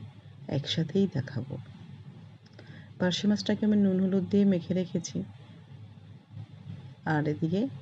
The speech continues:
উচ্ছে আলু তরকারির জন্য সর্ষের তেলে জিরে ফোড়ন দিয়ে চিংড়ি মাছগুলোকে হালকা করে ভেজে নেব।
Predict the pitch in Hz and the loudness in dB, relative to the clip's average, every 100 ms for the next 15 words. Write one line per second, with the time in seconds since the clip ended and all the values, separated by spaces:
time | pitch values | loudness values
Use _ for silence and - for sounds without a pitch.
0 | - - 165 - 185 180 175 160 147 160 | -6 -4 -2 0 2 2 4 2 2 2
1 | 160 165 196 202 311 - - - - - | 2 2 2 2 2 -4 -16 -16 -16 -2
2 | - 165 - 180 196 196 175 170 165 165 | 2 2 2 -2 0 2 4 4 4 4
3 | 185 208 226 190 190 - - - - - | 2 4 6 4 2 -4 -14 -16 -4 4
4 | 185 170 165 156 160 165 170 202 180 160 | 6 8 6 6 4 4 2 2 2 2
5 | 147 175 190 180 139 127 110 | 0 2 4 4 4 4 2